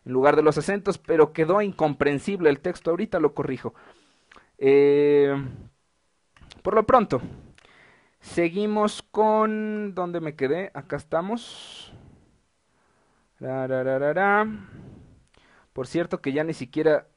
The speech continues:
quedó con pie de página, se lo comió también el spell check.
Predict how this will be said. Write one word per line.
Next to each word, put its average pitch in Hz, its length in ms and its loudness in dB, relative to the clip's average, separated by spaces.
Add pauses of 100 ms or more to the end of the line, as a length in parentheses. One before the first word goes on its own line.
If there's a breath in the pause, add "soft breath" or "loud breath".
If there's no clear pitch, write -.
quedó 131 300 -2
con 135 160 -4
pie 143 200 2
de 143 80 4
página, 175 600 0
se - 200 -14
lo 123 220 -6
comió 143 320 -4
también 147 340 -6
el 131 120 -8
spell 147 300 -4
check. - 300 -10